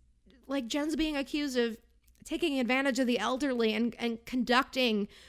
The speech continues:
co-conducting this scheme. And Erika,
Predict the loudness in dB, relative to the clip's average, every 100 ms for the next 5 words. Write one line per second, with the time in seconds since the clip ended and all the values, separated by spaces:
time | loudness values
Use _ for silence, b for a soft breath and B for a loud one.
0 | B B 2 2 2 2 2 0 -2 -2
1 | 0 -2 -4 -6 -4 -2 0 2 0 B
2 | B B B 2 4 4 2 2 4 2